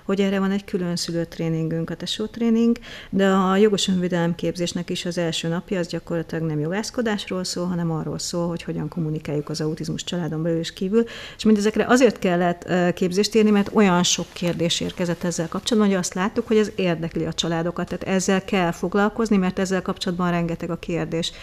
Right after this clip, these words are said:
És ugye azt látjuk, hogy, ö, hogy egy, egy család az mindig különböző, ugye, alrendszereknek hívják, alrendszerekből tevődik össze. Ö,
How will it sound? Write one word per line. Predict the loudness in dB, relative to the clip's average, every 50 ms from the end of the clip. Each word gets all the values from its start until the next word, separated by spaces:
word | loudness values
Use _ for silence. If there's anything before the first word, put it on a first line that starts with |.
| -16 -14 -14 -14 -14 -16 -18 -18 -10 -4
És | -2 -2 0
ugye | 2 4 4 4 4 6
azt | 4 4 6 4
látjuk, | 4 2 2 2 0 -4 -4
hogy, | -2 2 4 4 4 4 4
ö, | 4 4 6 6 6 6 4 2 0 -2 -6 -12 -16 -16 -18 -14 -8 -4 -2 0
hogy | 2 2
egy, | 0 0 -2 -8 -8
egy | -2 0 0 0 0
család | 0 2 4 4 4 4
az | 4 4
mindig | 6 6 6 4 2 -2 -4 -2
különböző, | 0 0 0 0 0 0 0
ugye, | 0 0 0 -2 -4 -4 -2
alrendszereknek | 0 0 2 2 0 0 -2 -4 -4 -4 -4 -6
hívják, | -4 -2 0 0 2 0 0 0
alrendszerekből | 0 0 0 -2 -2 -4 -4 -4 -4 -4 -4 -4
tevődik | -2 -2 0 0 2 0 0 0 0 0
össze. | 0 0 0 0 0 0 0 -2 -4 -8 -12 -14 -14 -16 -16 -18 -18 -16 -6
Ö, | -2